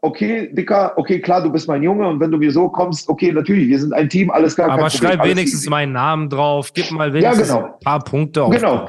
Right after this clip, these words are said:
Speaker 1: nochmal, genau, genau, genau, genau. So,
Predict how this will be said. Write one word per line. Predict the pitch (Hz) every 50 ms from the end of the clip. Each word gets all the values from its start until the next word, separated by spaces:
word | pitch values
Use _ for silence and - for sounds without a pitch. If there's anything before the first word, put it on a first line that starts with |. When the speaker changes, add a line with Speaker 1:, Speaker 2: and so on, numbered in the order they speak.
| - 101
Speaker 1:
nochmal, | 123 185 220 196 170 127 107 - 135
genau, | 135 170 202 170 120 107 - -
genau, | 156 - 117 101 98 - -
genau, | - 131 127 113 101 92
genau. | - 120 104 98 90 - - - - - - - _ _ _ _ _ _ _ _ _ _
So, | 135 147 196 190 185 156 120 - - - -